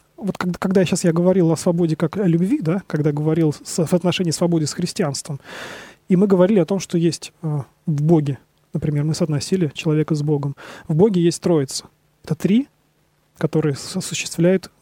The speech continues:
е-, некое единство. С одной стороны, это коллектив,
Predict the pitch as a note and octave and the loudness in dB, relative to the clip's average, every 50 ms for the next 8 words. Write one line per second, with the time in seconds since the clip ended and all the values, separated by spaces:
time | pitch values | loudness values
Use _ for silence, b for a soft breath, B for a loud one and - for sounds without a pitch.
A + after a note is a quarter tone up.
0 | _ - F3+ D3 D#3+ F3 E3 D3 D#3+ E3+ - - D3+ C#3+ D#3+ D3 D#3 D3 C#3 - | _ -6 -4 -2 0 -2 0 0 0 0 0 0 0 0 0 0 0 -2 -2 -6
1 | - - - - _ - - F#3 E3+ F3+ G3 D#3 - - E3+ E3 D3+ D3+ C#3+ - | -10 -16 -20 -20 _ 0 2 2 4 4 2 0 0 0 0 0 2 0 0 -2
2 | C#3+ - D#3 D3 C#3+ - - B3+ C#4+ | -2 -2 0 -2 -2 0 0 0 0